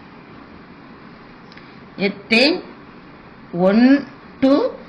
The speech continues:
ஒண்ணுலையும் ரெண்டுலையுமே கார்பாக்சிலிக் அமிலம். அப்ப ஒன் டூ டை ஆயிக் அமிலம்.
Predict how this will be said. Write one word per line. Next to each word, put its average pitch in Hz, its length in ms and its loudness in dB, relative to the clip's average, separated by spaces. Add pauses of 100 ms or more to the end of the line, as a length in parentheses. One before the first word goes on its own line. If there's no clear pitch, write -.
(220)
ஒண்ணுலையும் 202 640 0
ரெண்டுலையுமே 247 580 2
கார்பாக்சிலிக் 185 600 -2
அமிலம். 127 280 -10 (460)
அப்ப 160 200 -8
ஒன் 226 400 0
டூ 311 220 -2 (520)
டை 202 360 0 (1500)
ஆயிக் 214 680 -2
அமிலம். 151 560 -2